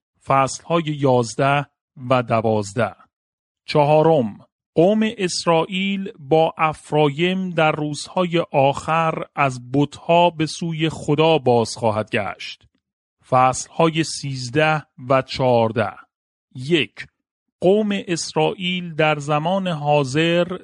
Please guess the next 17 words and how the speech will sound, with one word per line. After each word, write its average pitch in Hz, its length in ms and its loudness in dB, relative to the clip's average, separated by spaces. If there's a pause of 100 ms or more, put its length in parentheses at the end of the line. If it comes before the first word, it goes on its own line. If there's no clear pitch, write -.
(140)
داوری 139 600 2
خواهد 113 420 -2
شد. 98 300 -8 (580)
فصل 151 760 0
سیزده. 120 760 -6 (840)
دو، 151 280 2 (460)
قوم 208 320 2 (100)
اسرائیل 185 880 -4 (180)
در 151 240 2
آینده 151 1040 0
نجات 147 680 0
خواهد 117 440 -2
یافت. - 580 -6 (400)
فصل 151 680 0 (160)
چهارده. 120 680 2 (960)
دوستان 196 360 2
عزیز، 170 640 -2